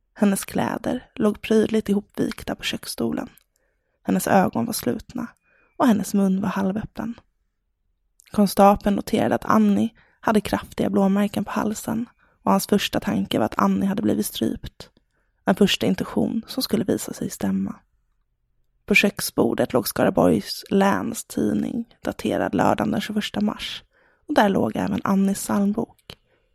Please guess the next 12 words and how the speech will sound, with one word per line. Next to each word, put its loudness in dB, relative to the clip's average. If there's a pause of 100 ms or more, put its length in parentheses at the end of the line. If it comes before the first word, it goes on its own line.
(180)
den 2
som -6
hon 0
alltid 0
brukade -2
ha 4
med 2
sig -4
till -4
kyrkan -4
på -8
söndagarna. -2